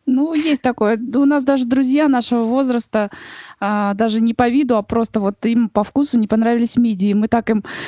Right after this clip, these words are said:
а, рекламировали, говорили: "Давайте, давайте, ну,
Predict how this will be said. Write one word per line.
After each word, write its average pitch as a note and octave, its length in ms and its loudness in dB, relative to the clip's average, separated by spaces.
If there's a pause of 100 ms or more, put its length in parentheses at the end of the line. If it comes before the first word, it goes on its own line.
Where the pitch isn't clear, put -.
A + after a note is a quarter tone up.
(260)
а, G#3 640 0 (240)
рекламировали, B3 840 2
говорили: A3+ 440 0
"Давайте, A3+ 540 0
давайте, A#3 500 0
ну, G#3+ 260 -2